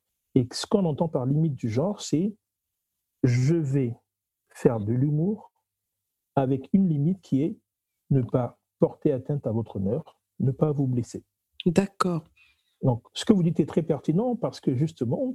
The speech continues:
Speaker 1: ça peut générer du contentieux. Je fais ma parodie, mais si je vais trop loin,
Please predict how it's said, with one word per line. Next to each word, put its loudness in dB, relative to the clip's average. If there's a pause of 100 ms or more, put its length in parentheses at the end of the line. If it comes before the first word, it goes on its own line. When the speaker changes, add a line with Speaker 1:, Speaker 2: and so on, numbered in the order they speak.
Speaker 1:
ça -6
peut -2
générer 0
du -4
contentieux. -4 (540)
Je 4
fais 0
ma -4
parodie, -2
mais 0
si -4
je 0
vais 0
trop -6
loin, -2